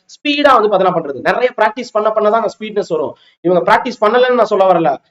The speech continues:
இந்த கொஸ்டின்ஸ் வந்து எப்படி இருந்தாலும் நீங்க எவ்வளவு ஸ்பீடா பண்ணாலும்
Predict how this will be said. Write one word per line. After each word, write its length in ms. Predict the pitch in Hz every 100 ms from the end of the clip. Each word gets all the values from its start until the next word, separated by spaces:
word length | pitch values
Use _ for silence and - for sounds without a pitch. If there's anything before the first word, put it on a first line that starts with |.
| _
இந்த 100 | - 143
கொஸ்டின்ஸ் 440 | 214 214 285 240
வந்து 380 | 202 196 233 254
எப்படி 480 | 196 - - 339 330
இருந்தாலும் 480 | 269 220 196 202 165
நீங்க 160 | 165 180
எவ்வளவு 500 | 214 175 285 311 -
ஸ்பீடா 260 | 247 226
பண்ணாலும் 580 | 190 175 156 160 214 254